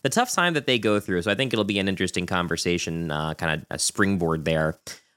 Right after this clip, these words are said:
But, uh, before we get into it, of course, uh, it's time to go around the horn here and, uh, and talk about what you've been playing, Bruno. What, uh, what's been going on in, uh, in video game land? Have you finally, uh, rolled credits there on the old Breath of the Wild?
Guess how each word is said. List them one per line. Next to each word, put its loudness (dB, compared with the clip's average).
But, 0
uh, 2
before -2
we -2
get 2
into 2
it, 2
of -4
course, 0
uh, 2
it's -2
time 0
to 0
go 0
around 2
the 0
horn 0
here 2
and, 0
uh, 4
and 2
talk 0
about 0
what -2
you've -2
been 0
playing, 0
Bruno. 4
What, 0
uh, 2
what's 0
been -2
going 2
on 2
in, 2
uh, 4
in 2
video 0
game 2
land? 2
Have 2
you 4
finally, 2
uh, 4
rolled 2
credits -2
there 4
on 2
the 0
old 0
Breath 2
of 0
the 2
Wild? 2